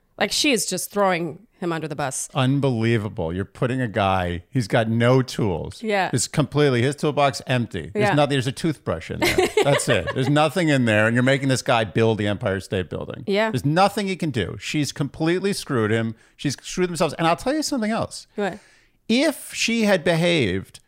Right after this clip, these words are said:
Speaker 2: correctly in this dinner,
Speaker 1: Yeah.
Speaker 2: I think they might have been able to pull this
Speaker 1: I
Speaker 2: off.
Speaker 1: agree.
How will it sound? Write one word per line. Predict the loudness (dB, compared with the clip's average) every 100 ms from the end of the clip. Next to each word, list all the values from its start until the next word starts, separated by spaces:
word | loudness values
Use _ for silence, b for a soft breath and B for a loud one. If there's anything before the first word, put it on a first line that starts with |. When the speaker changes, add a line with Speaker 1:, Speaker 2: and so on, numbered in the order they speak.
| _ -6
Speaker 2:
correctly | 0 2 4 2 0 -6 -6 -6 -12 -16 _
in | 0 4
this | 4 2 -2 -8
dinner, | -2 0 0 -2 -4
Speaker 1:
Yeah. | 0 -2 -2 _ _ _ _ _ _ _ _ _
Speaker 2:
I | 0 0
think | -2 -10 0 2 2 0 -6 -2
they | -2
might | 0 0 2 4 4 4
have | 2 2
been | 2 2
able | 0 0 -2
to |
pull | -2 -2 0
this | 2
Speaker 1:
I | 2 2
Speaker 2:
off. | 2 0
Speaker 1:
agree. | -2 0 -2